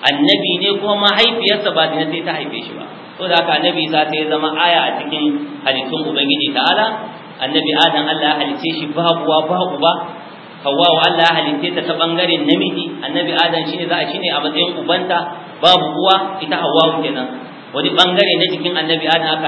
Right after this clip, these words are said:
halicce ta da shi. Maryam kuma, Annabi Isa kuma ta bangaren uwa babu namiji, bangaren mace kawai. Sannan sauran mutane ko kowa namiji da nan mace ne suke haduwa sai a halice shi,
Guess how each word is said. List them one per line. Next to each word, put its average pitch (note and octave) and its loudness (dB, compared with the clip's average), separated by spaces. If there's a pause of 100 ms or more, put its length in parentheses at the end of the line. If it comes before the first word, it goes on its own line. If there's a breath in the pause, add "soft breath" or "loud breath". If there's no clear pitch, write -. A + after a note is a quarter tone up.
halicce C#3 -8
ta C#3 -6
da A2+ -8
shi. - -12 (1300)
Maryam F3+ 2
kuma, D#3 0
Annabi D3+ 0 (180)
Isa E3+ 0
kuma F3 -2
ta F3+ -6
bangaren F3+ 0
uwa D3 4
babu D#3 2
namiji, B2 -4 (180)
bangaren D#3+ 2
mace C3+ -4
kawai. C#3+ -6 (880)
Sannan D3 -2
sauran D#3 0
mutane C#3+ 0
ko C#3+ -2
kowa D3+ 2
namiji D3+ 0
da B2 0
nan B2+ -2
mace B2 -2
ne C#3+ -4
suke D3 -2
haduwa F3+ 0
sai F3+ -2
a C3+ -4
halice A#2+ -6
shi, B2 -6